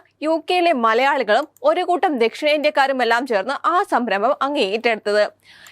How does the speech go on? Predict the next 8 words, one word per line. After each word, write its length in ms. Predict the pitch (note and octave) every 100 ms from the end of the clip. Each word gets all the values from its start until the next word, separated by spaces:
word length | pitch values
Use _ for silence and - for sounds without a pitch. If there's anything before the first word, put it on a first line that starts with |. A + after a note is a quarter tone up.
| - D#4+
ഇംഗ്ലണ്ടിൽ 440 | D#4+ F4+ E4+ F#4 D4
തനി 180 | D#4+ E4+ C#4+
നാടൻ 320 | A3+ B3 D4 E4
ശൈലിയിൽ 280 | C4+ C4 B3+
ആദ്യത്തെ 420 | A#3 A#3 C#4 C4 D#4+ B3
കള്ള് 240 | A3 C4
ഷാപ്പ് 260 | E4 C#4 D4
തുടങ്ങിയതിന്റെ 460 | C#4 C4 B3+ A3